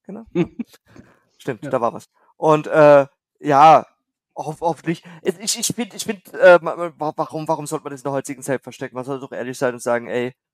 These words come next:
Speaker 1: ich hab die und die Verletzung, Leute, äh, äh, pr-, pr-, pray for me, betet für mich, macht irgendwas, äh, ich werd, äh, gestärkt wieder zurückkommen.“ Wir haben ja eine offene
Speaker 2: Genau.
Speaker 1: Kommunikation und keiner wird da irgendwie einen Strick draus ziehen,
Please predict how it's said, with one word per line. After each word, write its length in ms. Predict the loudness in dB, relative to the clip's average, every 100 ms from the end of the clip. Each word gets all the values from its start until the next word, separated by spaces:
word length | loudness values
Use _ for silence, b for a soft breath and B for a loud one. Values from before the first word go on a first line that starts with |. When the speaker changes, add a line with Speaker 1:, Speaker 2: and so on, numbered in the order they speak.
| _
Speaker 1:
ich 120 | _
hab 140 | -4 -4
die 120 | -8
und 100 | -8
die 60 | -6
Verletzung, 480 | -2 -2 -4 -12 -8
Leute, 720 | -8 -8 -10 -10 -6 -6 -8 _ _ _ -20 _
äh, 60 | -6
äh, 160 | -6 -8 -18 _ _
pr-, 140 | -20 -20
pr-, 140 | -20 -14
pray 300 | 2 4 4
for 180 | 2 -2
me, 180 | -2
betet 300 | -2 -2 -4
für 120 | -6 -10
mich, 320 | -10 -10 -12
macht 200 | -12 -12
irgendwas, 500 | -12 -12 -6 -8 -6
äh, 220 | -8 -8
ich 160 | -10 -10
werd, 240 | -12 -12
äh, 160 | -14 -14
gestärkt 320 | -14 -12 -12
wieder 140 | -10 -14
zurückkommen.“ 460 | -16 -18 -14 -14 _ _ _ _ _
Wir 100 | -2
haben 120 | 0
ja 60 | 2
eine 100 | 0
offene 200 | -2 -4
Speaker 2:
Genau. 100 | -6
Speaker 1:
Kommunikation 680 | -10 -8 -8 -6 -8 -8
und 100 | -8
keiner 340 | -6 -4 -2 -4
wird 120 | -2
da 120 | -4
irgendwie 240 | -4 -8 -16
einen 60 |
Strick 260 | -18 -18 -18
draus 340 | -12 -12 -12 -16
ziehen, 300 | -12 -12